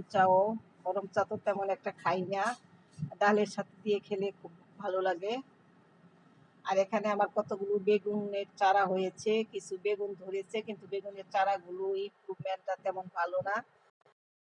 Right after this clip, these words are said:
কারণ এবার অনেক বৃষ্টি হয়েছে, মানে গাছগুলো মানে ইয়া হতে পারেনি। আহ, তো এখন দেখি আস্তে আস্তে ঠিক হয় কিনা। সবজি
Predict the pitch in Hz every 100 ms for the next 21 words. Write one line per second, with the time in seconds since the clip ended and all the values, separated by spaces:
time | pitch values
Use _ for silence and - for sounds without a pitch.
0 | _ 196 190 196 196 202 190 240 226 226
1 | 190 226 - 233 190 185 175 208 233 285
2 | - 180 185 185 170 185 180 190 196 208
3 | 202 202 202 180 - 185 185 - 233 220
4 | 190 180 190 196 180 175 180 220 _ _
5 | _ - - - _ _ - 180 175 175
6 | 165 185 190 180 175 - _ _ - 208
7 | - 226 220 220 220 214 196 190 - 190
8 | 190 - 190 170 - - - - 214 190
9 | 196 180 185 170 165 185 - - - _
10 | _ - _ _ _ _ _ _ _ -
11 | - 226 214 226